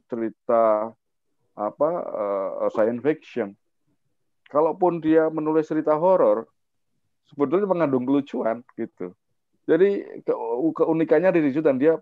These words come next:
pertahankan secara konsisten. Ini salah satu hal yang, eh,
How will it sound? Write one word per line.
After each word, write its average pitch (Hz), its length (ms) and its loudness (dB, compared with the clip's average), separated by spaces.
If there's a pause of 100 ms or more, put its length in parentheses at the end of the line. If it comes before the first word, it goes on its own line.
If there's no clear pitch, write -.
pertahankan 117 640 -8
secara 104 560 -6
konsisten. 90 720 -4 (320)
Ini 139 160 -2
salah 131 240 0
satu 156 560 -2 (560)
hal 185 320 0 (480)
yang, 123 480 0 (560)
eh, 110 200 -4